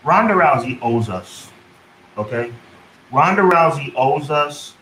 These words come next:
for being mediocre and nothing like we wanted her to be coming from U F C. So at the end of the day, there should be a submission match, and she should tap out to Shayna Baszler. That's the only way for this to end. It's the only way for Ronda Rousey to go out in the sunset.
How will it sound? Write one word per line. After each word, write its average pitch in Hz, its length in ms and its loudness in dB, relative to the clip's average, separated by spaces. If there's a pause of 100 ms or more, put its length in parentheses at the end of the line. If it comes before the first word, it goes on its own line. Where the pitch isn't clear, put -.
(120)
for 123 120 -8
being 120 520 -8 (100)
mediocre 139 840 -4 (260)
and 110 260 0
nothing 156 600 -4 (260)
like 123 260 -2
we 127 120 -4
wanted 120 280 -4
her 120 140 -6
to 113 100 -4
be 110 300 -4
coming 107 200 -8
from 104 200 -14
U 104 180 -10
F 101 140 -14
C. 92 180 -16 (800)
So 120 140 -2
at 104 60 0
the 120 100 2
end 143 120 2
of 170 60 2
the 180 120 4
day, 143 240 2
there 117 80 2
should 117 200 -6
be 135 120 -4
a 156 40 -4
submission 143 540 -8
match, 117 340 -6
and 107 120 -14
she 117 180 -14
should 110 180 -16
tap 123 300 2
out 117 220 2
to 120 40 -12
Shayna 110 320 -8
Baszler. 101 220 -12 (480)
That's 107 160 -10
the - 220 -10
only 131 340 -2
way 131 300 0
for 123 100 -12
this 120 200 -6
to - 200 -14
end. 135 340 -4 (320)
It's 113 140 -10
the 113 160 -8
only 127 240 -4
way 135 180 0
for 131 140 -8
Ronda 127 260 2
Rousey 127 360 4
to 120 60 -8
go 117 140 0
out 120 180 4
in 123 120 -10
the 113 60 -12
sunset. 123 520 -8